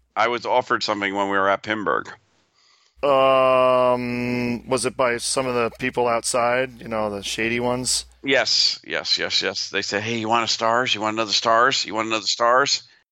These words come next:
Speaker 1: I have a chance to bring a fourth stars.
Speaker 2: Oh,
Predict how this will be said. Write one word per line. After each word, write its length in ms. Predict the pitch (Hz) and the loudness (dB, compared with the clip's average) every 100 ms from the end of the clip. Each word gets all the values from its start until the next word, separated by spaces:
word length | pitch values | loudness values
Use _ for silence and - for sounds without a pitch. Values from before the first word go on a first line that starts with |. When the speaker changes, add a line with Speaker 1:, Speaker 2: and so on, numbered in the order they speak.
| _ _ | _ _
Speaker 1:
I 120 | 135 | 2
have 120 | 156 156 | 2 0
a 40 | |
chance 280 | - 139 123 | -2 -2 -2
to 80 | 113 | -4
bring 180 | 117 | -2
a 40 | 110 | -2
fourth 280 | - 104 - | -2 -4 -4
stars. 640 | - 92 69 58 - - - _ _ _ | 0 2 2 0 -2 -2 -10 _ _ _
Speaker 2:
Oh, 300 | 160 151 123 | 0 0 0